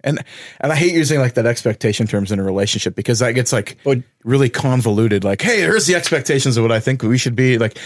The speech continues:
Speaker 1: it's like you're setting a contractual basis up front on what a relationship should be.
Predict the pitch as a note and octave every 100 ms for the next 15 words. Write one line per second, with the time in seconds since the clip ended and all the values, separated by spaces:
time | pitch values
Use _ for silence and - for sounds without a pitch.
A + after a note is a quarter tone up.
0 | - A#2+ D3 C3 B2 C#3 C3 A2 - A2
1 | A2+ A2+ - A2+ G2 G#2 G#2+ G#2 G#2 F2+
2 | - G2+ F#2+ F#2 F#2+ F#2 F#2 F2 - G2
3 | - - E2 E2